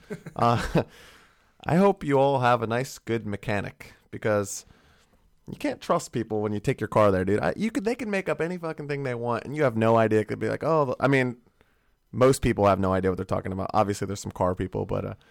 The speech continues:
Speaker 2: so my wife and I had, uh, we got a, we had a busted tire this weekend and happened late Saturday, so nothing was open Sunday, so we had to
Speaker 1: Ooh.
Speaker 2: just go to a place that we don't typically go to on Sunday to get a new tire, and,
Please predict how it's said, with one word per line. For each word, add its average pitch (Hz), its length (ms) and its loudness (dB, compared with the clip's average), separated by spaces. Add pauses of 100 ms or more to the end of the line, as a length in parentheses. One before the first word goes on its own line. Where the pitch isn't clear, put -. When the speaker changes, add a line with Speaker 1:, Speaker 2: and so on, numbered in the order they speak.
(180)
Speaker 2:
so 113 140 -2
my 117 120 4
wife 117 240 4
and 113 100 0
I 110 80 2
had, 101 380 0
uh, 87 320 0 (140)
we 101 160 -8
got 92 140 -2
a, 92 120 -4 (340)
we - 80 -4
had 98 80 -2
a - 20 -4
busted 95 340 -4
tire 95 260 2
this 95 200 -6
weekend - 300 -6
and 104 80 -6
happened 95 400 -4 (400)
late 104 240 -2
Saturday, 101 380 2
so 104 120 -4
nothing 101 280 2
was 98 120 -2
open 98 240 0
Sunday, 92 320 -4
so 98 160 -6
we 95 80 0
had 98 120 2
to 101 60 -2
Speaker 1:
Ooh. - 20 -4
Speaker 2:
just 98 200 -6
go 92 200 2
to 92 340 -2 (380)
a - 80 -4
place 113 260 2
that 110 100 2
we 104 80 4
don't 98 140 -2
typically 98 320 -4
go 98 160 2
to 98 200 -4
on 90 140 -4
Sunday 90 400 -2
to - 140 -8
get 92 160 -4
a - 20 -6
new 90 120 -2
tire, 92 360 2
and, 90 240 -4